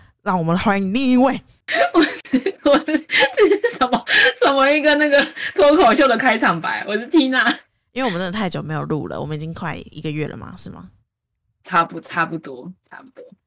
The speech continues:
Speaker 1: 因为上次一次录了很多，你知道，存档，先存个档这样子，结果
Speaker 2: 但是这，这个月也是大家两个人都还在，都在忙啊。
Speaker 1: 对，这个月很难，很难抓出时间啊。
Speaker 2: 所以还好我没有存档欸。
Speaker 1: <laughs> 这个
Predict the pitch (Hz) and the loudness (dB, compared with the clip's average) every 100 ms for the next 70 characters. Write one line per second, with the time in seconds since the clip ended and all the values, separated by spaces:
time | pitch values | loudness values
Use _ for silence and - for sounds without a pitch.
0 | _ - 185 185 190 202 170 170 190 185 | _ -10 -6 -6 -6 -6 -6 -6 -6 -4
1 | 170 160 143 139 143 139 143 - 175 196 | -4 -4 -8 -12 -12 -12 -12 -8 -4 -4
2 | 294 277 - 165 233 269 - 180 160 190 | -4 -8 -8 -8 -6 -6 -4 -4 -6 -8
3 | 165 - - - 160 151 - - - 185 | -10 -12 -20 -14 -12 -12 -16 -18 -10 -6
4 | 202 - 370 403 381 320 214 381 349 302 | -4 0 0 2 -2 -8 -4 -2 0 2
5 | 311 220 190 214 208 196 180 180 - - | 0 0 -2 0 0 0 -2 -2 -6 -4
6 | 180 170 170 170 190 202 151 165 - - | -4 -2 -4 -4 -6 -6 -6 -6 -8 -6
7 | 220 233 170 - - - _ _ - 175 | -2 -2 -2 -8 -18 -20 _ _ -6 -6
8 | 139 - 220 185 202 196 156 143 143 160 | -6 -6 -4 -2 -2 -2 -6 -6 -8 -8
9 | 156 143 160 151 170 156 156 - - - | -8 -8 -6 -6 -4 -6 -8 -10 -16 -18
10 | - - - 214 349 311 220 233 254 208 | -16 -16 -6 0 2 2 0 0 0 -2
11 | 175 170 180 160 - 139 151 160 - - | -2 -2 -4 -6 -10 -10 -6 -4 -6 -12
12 | - _ _ _ _ _ _ - - - | -20 _ _ _ _ _ _ -12 -12 -10
13 | - - 214 | -8 -6 -8